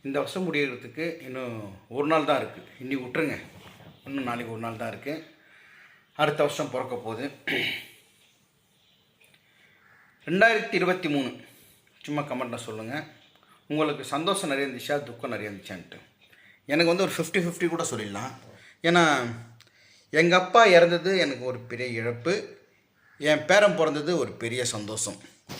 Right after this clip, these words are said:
பெரிய இன்பமும் இருக்கு, பெரிய துன்பமும் இருக்கு. அதோட நடுவுல கொஞ்சம் இயற்கை பேடர்கள், வீட்டுக்குள்ள தண்ணி வந்தது, தம்பி வச்சு கஷ்டப்பட்டது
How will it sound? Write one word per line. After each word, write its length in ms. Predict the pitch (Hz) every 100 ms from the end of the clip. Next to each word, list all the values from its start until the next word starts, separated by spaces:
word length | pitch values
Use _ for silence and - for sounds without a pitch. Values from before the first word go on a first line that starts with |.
| - -
பெரிய 320 | - 160 180 175
இன்பமும் 380 | 156 165 180 180
இருக்கு, 260 | 156 -
பெரிய 340 | - 156 147 139
துன்பமும் 360 | 123 127 117
இருக்கு. 260 | 98 - 151 165 - - - - -
அதோட 200 | 180 185
நடுவுல 340 | 165 175 170
கொஞ்சம் 300 | 165 151 147
இயற்கை 440 | 143 156 160 160 156
பேடர்கள், 520 | 151 139 131 123 127 - - - _ _ _ - - _
வீட்டுக்குள்ள 340 | 151 143 139
தண்ணி 200 | - 131
வந்தது, 360 | 135 127 123 123 123 - - _
தம்பி 220 | - 123 127
வச்சு 180 | 120
கஷ்டப்பட்டது 720 | - 123 - 123 123 123 117